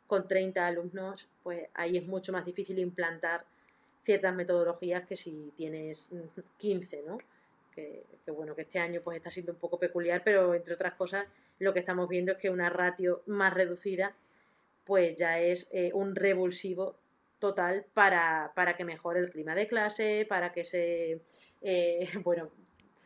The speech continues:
desciendan muchísimo todas las incidencias que tienen que ver con la disciplina, no sé.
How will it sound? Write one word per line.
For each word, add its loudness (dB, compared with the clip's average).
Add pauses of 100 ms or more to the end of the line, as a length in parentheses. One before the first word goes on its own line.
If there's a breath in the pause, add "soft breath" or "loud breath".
desciendan 0
muchísimo -4 (420 soft breath)
todas 4
las 4
incidencias -4
que -6
tienen -4
que -4
ver -4
con -2
la 0
disciplina, -6 (240)
no -20
sé. -20